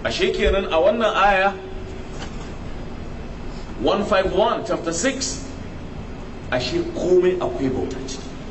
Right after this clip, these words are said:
Ibn Taymiyyah yana cewa, Allah ya ramshe shi, ita bauta wata kalma ce wadda take ta haɗa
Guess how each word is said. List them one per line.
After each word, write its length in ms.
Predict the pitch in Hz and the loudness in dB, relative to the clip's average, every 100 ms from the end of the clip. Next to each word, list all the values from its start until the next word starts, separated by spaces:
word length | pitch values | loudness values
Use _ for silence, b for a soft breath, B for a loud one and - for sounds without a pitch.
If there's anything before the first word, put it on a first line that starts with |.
| - - - - - - - - - - - - - - - - | -10 -10 -10 -8 -8 -8 -8 -10 -10 -10 -10 -10 -10 -10 -10 -4
Ibn 280 | 269 320 277 | 2 4 4
Taymiyyah 600 | 214 185 170 185 147 127 | 4 4 6 6 4 4
yana 120 | 117 | 0
cewa, 400 | 101 - 101 98 | -2 -2 -2 -2
Allah 180 | - 117 | 0 0
ya 60 | 104 | 2
ramshe 300 | 139 135 147 139 | 2 2 2 2
shi, 240 | - 127 - - - - - - - - - | 2 -2 -2 0 0 0 -4 -4 -4 -2 0
ita 200 | 165 185 | 2 4
bauta 480 | 214 175 143 156 156 | 4 4 2 2 2
wata 200 | 160 170 156 | 2 0 -2
kalma 380 | 180 180 151 127 | 2 4 4 2
ce 80 | 135 | 0
wadda 220 | 143 127 | 0 0
take 340 | 127 120 120 117 - - - - | -2 -2 -2 -4 -6 -4 -4 -2
ta 160 | 151 | 0
haɗa 220 | 151 127 | 0 0